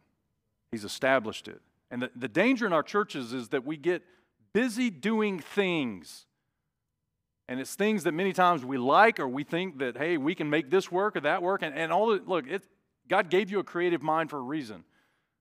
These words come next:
But concerning the ministry, there's no creativity allowed. It's evangelism and discipleship. It's fish and bread. We talked about that last week.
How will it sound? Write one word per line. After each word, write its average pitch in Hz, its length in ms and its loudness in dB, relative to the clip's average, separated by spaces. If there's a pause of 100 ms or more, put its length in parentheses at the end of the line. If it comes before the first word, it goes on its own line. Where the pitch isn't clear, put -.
(120)
But - 180 0
concerning 226 680 4
the 185 100 4
ministry, 156 880 -2
there's 139 220 -2
no 175 100 -2
creativity 160 800 -4
allowed. 101 440 -6 (840)
It's 175 160 0
evangelism 190 1000 2
and 165 140 0
discipleship. 151 1000 0
It's 143 160 -6
fish 233 380 -2
and 165 120 0
bread. 135 360 6
We 120 140 -6
talked 156 280 4
about 123 220 0
that 117 320 -2
last 117 320 0
week. 120 360 -8